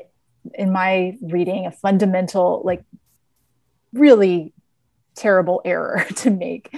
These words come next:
when you're talking about, um, uh, slapping a, a, basically, like,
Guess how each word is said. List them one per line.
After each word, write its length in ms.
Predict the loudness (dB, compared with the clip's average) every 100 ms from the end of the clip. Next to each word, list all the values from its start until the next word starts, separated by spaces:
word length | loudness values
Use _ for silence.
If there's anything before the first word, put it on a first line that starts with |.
| -18 -18 -6
when 160 | -2
you're 140 | -2 -2
talking 440 | 0 0 0 -6
about, 460 | -4 -4 -4 -6 -8
um, 400 | -6 -4 -4 -6 -10 _ _ 0
uh, 160 | 0
slapping 640 | 0 0 2 2 2 2 0
a, 360 | 0 0 0 -2
a, 280 | -2 -2 -6 -10 -2
basically, 380 | 2 2 2 2
like, 280 | 0 -2